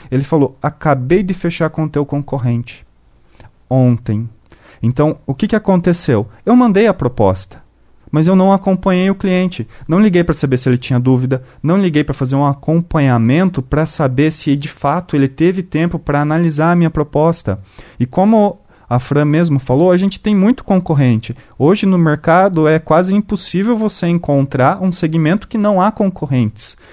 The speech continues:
Então a gente tem que tá sempre um passo à frente. A gente tem que ter organização e saber quando foi a última vez que eu falei e quando será a próxima vez que eu vou falar com o meu cliente. Eu não posso dar tempo pra ele pensar no meu concorrente.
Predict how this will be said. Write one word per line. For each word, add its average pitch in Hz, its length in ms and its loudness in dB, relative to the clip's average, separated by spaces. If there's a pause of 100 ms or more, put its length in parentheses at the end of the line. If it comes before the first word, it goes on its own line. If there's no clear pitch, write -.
(160)
Então 139 240 0
a - 40 2
gente 175 240 -2
tem 175 160 -2
que 170 60 -6
tá 165 140 0
sempre 175 340 -2
um 165 80 2
passo 147 380 -2
à 147 40 -4
frente. 139 640 -4 (280)
A 101 40 -2
gente 127 300 -2
tem 131 160 -2
que - 80 -20
ter - 140 -2
organização 143 960 0 (260)
e 123 80 -6
saber 143 360 0
quando 175 280 0
foi 170 220 0
a 143 40 4
última 131 380 0
vez 101 240 -2
que - 120 -8
eu 92 40 -2
falei 107 560 0 (240)
e 127 80 2
quando 214 400 2
será 190 360 0
a - 20 -2
próxima 202 480 -2
vez 175 240 0
que - 80 -2
eu 202 60 2
vou 170 100 2
falar 139 320 0
com 131 220 -2
o 123 40 4
meu 120 160 4
cliente. 107 640 0 (260)
Eu 123 160 2
não 160 140 2
posso 175 500 0
dar 139 180 -2
tempo 127 360 -2
pra 120 220 -2
ele 117 160 0
pensar 123 600 -2
no 113 140 -2
meu 104 140 0
concorrente. 104 800 -6